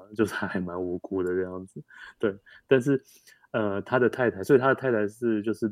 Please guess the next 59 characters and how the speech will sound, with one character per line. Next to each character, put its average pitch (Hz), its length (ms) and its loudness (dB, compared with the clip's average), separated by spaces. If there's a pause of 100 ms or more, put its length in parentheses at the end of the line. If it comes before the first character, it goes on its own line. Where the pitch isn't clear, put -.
独 101 180 -4
立， 113 140 0
在， 113 240 0
在 113 160 -2
他 113 100 -2
被 110 140 0
关 104 240 -4
这 104 80 -2
几 95 140 -8
年 87 180 -10
独 92 160 -6
立 101 140 -2
照 104 180 -6
顾 101 240 0
两 85 220 -8
个 87 100 -10
小 87 220 -8
孩 85 200 -12
子， 95 200 -12
而 95 80 -4
且 95 80 -4
这 107 100 0
个， 98 80 2
其 - 340 -8
中 104 140 0
一 110 60 0
个 104 40 0
小 98 160 -8
孩 90 120 -6
子 95 100 -6
还 92 220 -8
因 101 160 -6
为 101 160 -2
得 90 180 -6
了 92 100 -6
白 90 220 -6
血 98 240 -6
病， 95 180 -6 (440)
就 110 120 -6
是 101 200 -2
必 101 160 0
须 101 100 -2
常 90 220 -10
进 95 260 -6 (460)
医 107 80 -4
院 98 160 2
化 87 240 -6
疗 110 200 -4
这 95 140 -8
样 87 180 -10
子， - 140 -18
吼。 147 180 -14 (400)
对， 98 200 -6
那， 147 200 -2 (360)
可 113 100 -2
是 147 160 2
呢， 120 160 4
就 135 100 2
是， 123 380 0